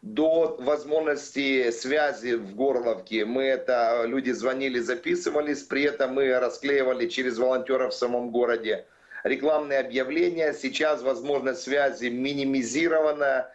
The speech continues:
Иногда пробивается Алаф или какой-то другой, э, оператор. Поэтому люди могут просто, вот кто смотрит через интернет,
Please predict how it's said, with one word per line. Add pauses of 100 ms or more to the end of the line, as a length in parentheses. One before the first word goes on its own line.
(240)
Иногда
пробивается
Алаф
или
какой-то
другой,
э,
оператор. (280)
Поэтому
люди
могут
просто,
вот
кто
смотрит
через
интернет,